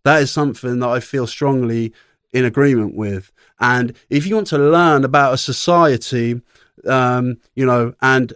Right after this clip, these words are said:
and understand the measure of said society, then go into one of the prisons and observe the way said state treats a prisoner,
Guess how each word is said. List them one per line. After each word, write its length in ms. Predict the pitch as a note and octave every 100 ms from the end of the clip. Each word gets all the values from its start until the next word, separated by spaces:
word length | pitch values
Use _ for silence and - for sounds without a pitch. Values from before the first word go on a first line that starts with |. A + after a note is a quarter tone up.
| -
and 160 | B2+ B2+
understand 760 | C#3+ C#3+ C#3 - D3 C#3 C3
the 180 | B2 B2
measure 480 | C3 D3 E3 D3+ C3
of 300 | A#2+ D3 D3
said 280 | - B2+ -
society, 720 | A#2+ - B2+ A#2 A2+ - B2+
then 160 | C3+
go 200 | C3 E3+
into 240 | F3 D#3+ D#3
one 140 | D3
of 80 | C3+
the 60 | B2+
prisons 680 | - F3 C3 A#2+ B2 A#2+ - _ _
and 120 | B2+ C3
observe 540 | B2 C3 D#3+ D3+ D3
the 100 | B2+
way 260 | C#3 D3+ B2+
said 360 | - E3+ C3
state 480 | - - E3 D3 A#2 _ _
treats 380 | - E3+ D#3 -
a 60 | B2+
prisoner, 600 | - F3 C3+ A#2 A2+ A#2